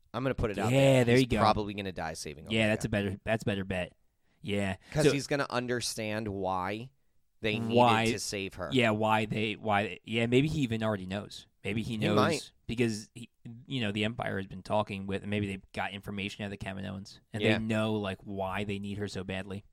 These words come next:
Speaker 1: It's just,
Speaker 2: I don't
Speaker 1: it,
Speaker 2: know.
Speaker 1: it's a shame that the m-, he's the most deeply developed character at this point, and,
Speaker 2: Yeah.
Speaker 1: and, like, that shows a, a little bit of a lack of storytelling.
Speaker 2: Yeah, we've talked about that this whole series or
Speaker 1: Yeah.
Speaker 2: this whole season, that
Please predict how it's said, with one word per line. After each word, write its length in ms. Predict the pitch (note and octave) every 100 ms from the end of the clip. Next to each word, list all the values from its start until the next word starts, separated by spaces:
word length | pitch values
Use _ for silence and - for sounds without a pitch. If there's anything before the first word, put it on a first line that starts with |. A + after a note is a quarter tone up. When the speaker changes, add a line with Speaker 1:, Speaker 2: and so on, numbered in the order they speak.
| -
Speaker 1:
It's 220 | A#2 -
just, 380 | - B2+ - - -
Speaker 2:
I 80 | A2
don't 80 | G2+
Speaker 1:
it, 80 |
Speaker 2:
know. 140 | G#2 F#2+ - _ _ _
Speaker 1:
it's 280 | B2+ C3+ - -
a 80 | B2+
shame 580 | - - G#2+ A2+ B2 G#2+
that 280 | G2 F2+ - _
the 120 | F#2+
m-, 100 | G2+ -
he's 320 | - G#2+ F#2
the 80 | A2
most 300 | G2 F#2 -
deeply 400 | - F2 - F2+
developed 520 | F2 E2 E2 D#2+ -
character 600 | - E2+ E2 - D#2 C2 _ _
at 160 | E2+ F2+
this 200 | D2+ -
point, 360 | - F2+ D2 - -
and, 260 | F2+ E2+ -
Speaker 2:
Yeah. 220 | A2 A2
Speaker 1:
and, 80 | G#2+
like, 120 | F#2+
that 160 | G2+ G#2
shows 380 | - C3+ B2+ A#2+
a, 100 | G#2 _
a 120 | - G2+
little 400 | F#2+ A2 A#2+ A#2+
bit 140 | A2+
of 100 | G#2
a 40 |
lack 440 | F#2+ E2+ F#2+ G2 -
of 80 | E2 _ _
storytelling. 840 | - - - F#2+ A2 A2+ C3 A#2
Speaker 2:
Yeah, 220 | A3+ A3+
we've 200 | C#3+ G3
talked 260 | - E3 F#3+
about 140 | A2 G2+
that 120 | G2+
this 140 | G#2
whole 220 | B2 A#2
series 600 | G#2+ - D3+ A2 F2+ F#2
or 40 | G#2+
Speaker 1:
Yeah. 60 | A#2+
Speaker 2:
this 100 | G#2+
whole 140 | B2
season, 500 | - C#3 B2 G#2 F#2
that 260 | F#2 F#2